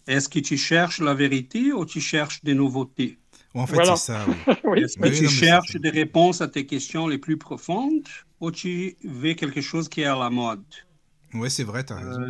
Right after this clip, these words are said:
Speaker 1: Euh,
Speaker 2: Oui, oui,
Speaker 1: si
Speaker 2: c'est
Speaker 1: tu
Speaker 2: ça.
Speaker 1: veux refuser tout ce qui est vieux, bon, on peut écarter Newton,
Speaker 2: Ah bah oui.
Speaker 1: Pasteur, on peut écarter, écarter tous les, les développements scientifiques parce que,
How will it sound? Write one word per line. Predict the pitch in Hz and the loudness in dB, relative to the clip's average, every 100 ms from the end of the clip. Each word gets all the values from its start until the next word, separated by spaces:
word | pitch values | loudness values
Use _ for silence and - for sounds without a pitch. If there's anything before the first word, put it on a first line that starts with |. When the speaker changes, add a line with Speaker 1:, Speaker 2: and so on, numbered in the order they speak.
| 127 | -8
Speaker 1:
Euh, | 123 123 123 | -8 -8 -8
Speaker 2:
Oui, | 117 113 - | -6 -6 -4
oui, | - | 4
Speaker 1:
si | 277 277 | 4 4
Speaker 2:
c'est | |
Speaker 1:
tu | - 196 | -4 -2
Speaker 2:
ça. | |
Speaker 1:
veux | 147 156 156 160 175 - | 2 4 6 4 0 -2
refuser | 156 160 156 127 139 131 123 | -2 0 -2 0 0 0 -4
tout | 185 | -6
ce | 185 | -4
qui | 160 | -2
est | 143 | -2
vieux, | 135 135 202 247 _ _ _ _ - | 0 0 0 -4 _ _ _ _ -10
bon, | 131 104 | -8 -6
on | 117 123 | -6 -6
peut | - | 0
écarter | 156 190 214 220 165 139 165 156 _ 151 | 2 2 -2 -4 -2 -2 -4 -6 _ 0
Newton, | 139 175 214 - 160 160 165 185 170 _ _ - | 4 2 2 2 4 4 2 -2 -6 _ _ -6
Speaker 2:
Ah | 147 | -2
bah | 147 | 2
oui. | 135 151 151 | 4 4 4
Speaker 1:
Pasteur, | 151 - _ _ _ _ _ _ _ - | 0 -6 _ _ _ _ _ _ _ -8
on | 131 | -6
peut | - | 0
écarter, | 151 147 151 139 160 160 151 | 2 2 0 2 4 4 4
écarter | 139 - 135 - 165 160 | 0 0 -4 0 2 2
tous | 160 175 170 | 0 0 2
les, | 151 147 | 2 2
les | 143 139 | 2 2
développements | 156 151 147 143 143 | 2 2 0 2 0
scientifiques | 139 151 143 139 - 196 208 - | 0 -2 -2 -4 -6 -6 -6 -10
parce | - | -8
que, | - 135 127 | -4 -2 -4